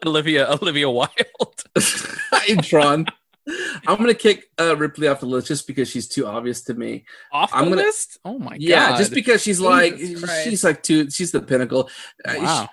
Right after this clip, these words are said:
Speaker 2: she's not on Ram-, Rushmore. She's kind of like on, you know, her own Mount Whitney or something. You know, she's on her own
Speaker 3: Fucking
Speaker 2: thing.
Speaker 3: crazy.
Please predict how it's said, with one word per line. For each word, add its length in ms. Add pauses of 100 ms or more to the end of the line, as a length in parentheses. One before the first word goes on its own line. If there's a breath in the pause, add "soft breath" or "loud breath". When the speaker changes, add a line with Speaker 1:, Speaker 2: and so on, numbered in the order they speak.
Speaker 2:
she's 200
not 120
on 180
Ram-, 280 (120)
Rushmore. 460
She's 220
kind 220
of 120
like 420
on, 520
you 100
know, 380
her 180
own 300
Mount 180
Whitney 280
or 80
something. 380
You 120
know, 340
she's 180
on 100
her 40
own 60
Speaker 3:
Fucking 140
Speaker 2:
thing. 60
Speaker 3:
crazy. 380